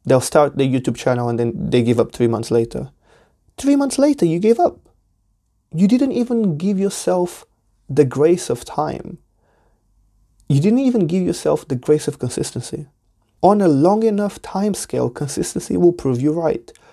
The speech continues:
If you do things consistently and you do them consistently good, you will always see results. It's always slow in the beginning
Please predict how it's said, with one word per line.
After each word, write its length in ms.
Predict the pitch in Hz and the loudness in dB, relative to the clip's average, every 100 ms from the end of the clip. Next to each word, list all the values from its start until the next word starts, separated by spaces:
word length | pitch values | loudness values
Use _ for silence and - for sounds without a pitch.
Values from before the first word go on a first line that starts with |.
| _ _ _ | _ _ _
If 260 | 147 127 - | -2 -2 0
you 120 | 156 | 0
do 420 | 127 131 180 202 | 0 -4 0 2
things 480 | 214 214 190 175 - _ _ _ _ | 2 0 0 -2 -6 _ _ _ _
consistently 720 | 143 135 117 - 143 123 117 | -4 0 0 2 2 2 0
and 140 | - 123 | 0 0
you 80 | 117 | 0
do 140 | 127 | 0
them 140 | 135 120 | 0 -2
consistently 500 | - - - 120 110 | -6 -6 -4 -2 -4
good, 500 | 131 170 - - - _ _ _ _ _ - | -2 0 0 -6 -16 _ _ _ _ _ -2
you 180 | 139 | 2
will 160 | 175 - | 4 4
always 320 | 151 220 302 | 2 2 -2
see 140 | - 127 | -4 -4
results. 640 | 110 - - - - - _ _ _ _ - | -4 -8 -12 -18 -20 -20 _ _ _ _ -10
It's 180 | 139 - | -2 2
always 300 | 208 240 - | 4 4 0
slow 360 | - 151 160 | 2 4 6
in 120 | 156 143 | 4 0
the 60 | |
beginning 580 | 120 117 131 123 117 123 | -2 -2 -2 -2 -6 -10